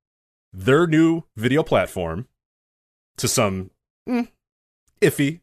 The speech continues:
so-and-so. It was okay. There were some problems. There were some issues. There were some things that were an issue. You know, we weren't quite sure. Uh, while at the same time we were discussing this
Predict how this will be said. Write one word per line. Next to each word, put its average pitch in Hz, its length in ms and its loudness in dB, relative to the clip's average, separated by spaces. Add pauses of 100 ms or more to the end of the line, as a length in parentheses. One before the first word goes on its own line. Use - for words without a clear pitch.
(100)
so-and-so. 151 720 0 (640)
It 214 60 -6
was 208 120 0
okay. 170 400 2
There 180 120 0
were 170 80 0
some 151 120 -8
problems. 147 340 0
There 165 80 -4
were 151 40 -6
some 143 200 -2
issues. 139 360 -2
There 147 80 -6
were 139 40 -6
some 143 160 -8
things 147 180 -4
that 135 100 -2
were 139 160 0
an 139 80 -6
issue. 143 320 -4
You 139 140 -4
know, 135 60 0
we 135 100 0
weren't 131 180 -4
quite 147 200 0
sure. 110 340 -2 (560)
Uh, 113 140 4
while 147 100 4
at 143 60 4
the 156 80 -4
same 277 240 0
time 165 160 4
we 120 100 2
were 104 60 0
discussing 104 520 -2
this 85 200 -4